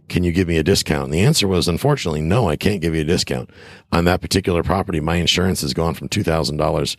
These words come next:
a year to twelve thousand dollars a year. Uh, that's a huge increase. So no, there's no possible way I can give you a discount. I hate to lose your business, but I'm gonna have to fo-, focus on folks that can pay the difference because it's not my job to pay the insurance.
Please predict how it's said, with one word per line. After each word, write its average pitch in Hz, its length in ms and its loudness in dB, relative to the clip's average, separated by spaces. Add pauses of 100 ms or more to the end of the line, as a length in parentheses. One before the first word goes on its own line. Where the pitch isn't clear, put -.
(220)
a 76 80 0
year 76 240 2
to 87 80 -2
twelve 113 320 0
thousand 65 300 -2
dollars 64 340 -4
a 64 40 -6
year. 60 260 -6 (460)
Uh, 76 120 -2
that's 98 220 0
a 104 40 0
huge 101 440 2
increase. 87 500 0 (140)
So 104 180 2
no, 104 400 0
there's 82 240 0
no 98 300 2
possible 110 480 -2
way 104 120 2
I 92 60 0
can 82 140 -4
give 80 180 -2
you 80 80 0
a 76 60 0
discount. 73 440 -2 (360)
I - 20 0
hate 92 160 2
to 110 80 -6
lose 110 220 2
your 117 80 0
business, 85 440 0 (360)
but 78 120 0
I'm 78 120 -2
gonna 85 180 2
have 80 160 2
to - 80 -8
fo-, 82 220 0 (260)
focus - 380 0
on 78 160 0
folks 80 320 -2
that 87 80 -6
can 73 180 -4
pay 78 380 2 (320)
the 80 100 2
difference 73 380 0
because 65 320 -4
it's 65 100 -6
not 90 180 2
my 92 200 2
job 78 260 2
to - 80 -6
pay 76 160 0
the 71 120 0
insurance. 87 480 0